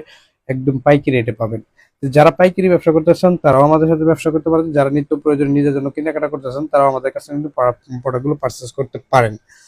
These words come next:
প্রিয় দর্শক, আর মেম্বারশিপের ফ্যাসিলিটি কিন্তু অনেকটা, অনেকটা ডিফিকাল্টি। আপনি কিন্তু সারা বাংলাদেশ চৌষট্টি জেলাতে আপনি কিন্তু আমাদের কাছে পাচ্ছেন মাত্র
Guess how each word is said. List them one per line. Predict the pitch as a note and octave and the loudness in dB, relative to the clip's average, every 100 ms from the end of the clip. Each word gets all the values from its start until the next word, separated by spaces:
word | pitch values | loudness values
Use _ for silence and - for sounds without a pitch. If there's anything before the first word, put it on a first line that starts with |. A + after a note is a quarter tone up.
| _ _ C#3 | _ _ -6
প্রিয় | E3+ F3 | 0 4
দর্শক, | D#3 E3+ D#3+ | 4 2 2
আর | C#3+ | 2
মেম্বারশিপের | C#3+ E3 F#3 - F#3 | 2 4 2 2 0
ফ্যাসিলিটি | F3 D#3+ E3 D#3 D#3 | 0 -2 -4 -4 -6
কিন্তু | E3 E3 - | -6 -8 -2
অনেকটা, | D3 D3+ - _ E3 E3 | 2 2 0 _ 4 4
অনেকটা | C#3 C#3 D3+ D3+ D#3+ C#3 | 2 0 0 0 -6 -4
ডিফিকাল্টি। | C3+ C3+ D3 D#3 D#3 E3+ | -6 -6 2 2 2 0
আপনি | D3 C3+ C#3+ | -2 -4 -2
কিন্তু | C#3+ C#3+ | -2 -2
সারা | C#3+ C3+ C3+ | -2 0 0
বাংলাদেশ | C#3 D3 D3+ D#3 | 0 -2 -4 0
চৌষট্টি | D#3 C#3+ D#3+ - D#3 B2+ | 0 0 -6 -6 -8 -6
জেলাতে | B2+ D3+ D#3+ D#3 C#3 B2 | 2 6 6 6 0 -4
আপনি | A#2+ C3 | -4 -6
কিন্তু | B2+ C3 D#3+ E3+ - _ _ C#3+ | -6 -4 0 0 -2 _ _ 2
আমাদের | D3 D#3 D#3+ | 4 6 4
কাছে | D3+ C3 - B2+ | 2 -4 -6 -8
পাচ্ছেন | C#3 C#3 - E3 D#3+ F3 E3+ | -2 -2 0 0 0 -2 -4
মাত্র | C3+ C3 _ | -4 -4 _